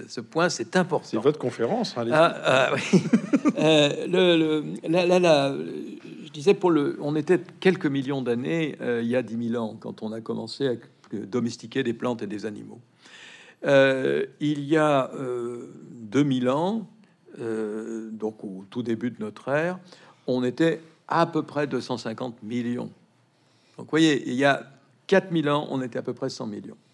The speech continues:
Speaker 1: Et c'est, c'est, il y a eu une accélération. Pourtant, ces chiffres, cent millions, par rapport à nos huit milliards, c'est dérisoire.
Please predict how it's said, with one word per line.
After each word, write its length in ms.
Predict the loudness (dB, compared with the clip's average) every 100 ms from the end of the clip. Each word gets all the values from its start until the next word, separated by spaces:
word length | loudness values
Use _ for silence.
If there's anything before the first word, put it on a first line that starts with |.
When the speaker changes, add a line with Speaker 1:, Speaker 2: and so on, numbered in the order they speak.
| _ _ _ _ _ -2
Speaker 1:
Et 160 | -2
c'est, 200 | -2 -10
c'est, 140 | -14 2
il 80 |
y 40 | 4
a 40 |
eu 60 | 6
une 100 | 4
accélération. 640 | 0 -2 -4 -4 -8 -16 -20 _ -20 -20 -20 -8
Pourtant, 360 | 0 4 4 2
ces 200 | -4 -8
chiffres, 420 | -4 -4 -6 -8
cent 160 | -12 -10
millions, 500 | -8 -2 0 0 -4 -12 _
par 120 | -10
rapport 280 | -4 0 0
à 40 | 0
nos 180 | -4 -4
huit 240 | -2 4 4
milliards, 580 | 4 0 -2 -4 -6 -14 _ -14
c'est 300 | -12 -8 -4
dérisoire. 460 | 0 0 -2 -6